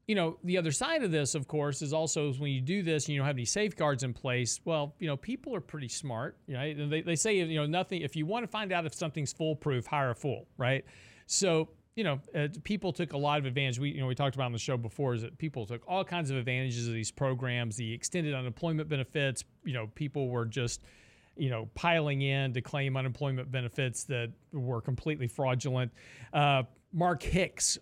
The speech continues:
who is a rapper called Kafani, uh, just sentenced to seven years in prison. He is a career,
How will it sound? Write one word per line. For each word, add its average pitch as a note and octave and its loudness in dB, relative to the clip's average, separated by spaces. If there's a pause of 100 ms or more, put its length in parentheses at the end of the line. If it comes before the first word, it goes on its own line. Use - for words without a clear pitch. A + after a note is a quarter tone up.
who D3 4
is C3 0
a C3+ 0
rapper C3 0
called B2+ -4
Kafani, C3 -2 (520)
uh, C3 2
just C3+ 2
sentenced D3 2
to C#3 2
seven D3+ 2
years C#3 4
in A#2+ 2
prison. C3+ 2
He D#3 2
is C3+ 4
a C3 4
career, D3+ 2